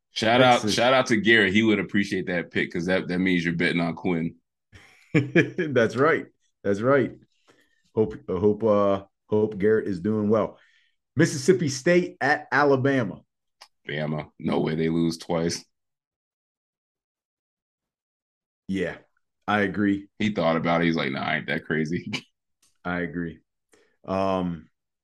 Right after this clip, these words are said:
Speaker 2: Kansas State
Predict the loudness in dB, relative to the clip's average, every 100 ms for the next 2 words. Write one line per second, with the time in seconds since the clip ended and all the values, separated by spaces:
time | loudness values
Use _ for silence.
0 | _ _ _ _ _ _ _ _ _ _
1 | _ -20 -20 _ -2 -2 0 0 -2 -8
2 | 2 4 4 0